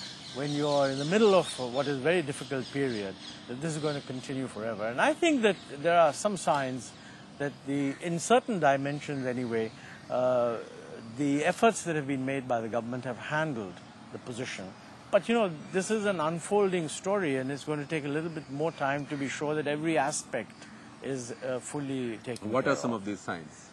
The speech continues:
Speaker 1: Well, you know, when the crisis began, as you know, about six weeks ago, the real concern was that the stability of the banking system. Will there be a payments crisis? People fearing the safety of their deposits. Now,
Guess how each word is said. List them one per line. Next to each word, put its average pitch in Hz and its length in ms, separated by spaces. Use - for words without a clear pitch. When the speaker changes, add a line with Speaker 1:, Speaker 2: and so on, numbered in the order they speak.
Speaker 1:
Well, 370 100
you 339 80
know, 285 180
when 220 240
the 208 80
crisis 208 460
began, 156 560
as 127 120
you 135 100
know, 139 200
about 120 260
six - 240
weeks 147 240
ago, 113 460
the 170 160
real 254 300
concern 165 560
was 135 300
that 135 180
the 151 100
stability 175 520
of 156 100
the 139 80
banking 120 440
system. - 400
Will 160 220
there 160 240
be 147 280
a 143 80
payments 156 580
crisis? 131 720
People 165 280
fearing 175 640
the 135 100
safety 170 540
of 135 160
their 120 160
deposits. 98 560
Now, 165 200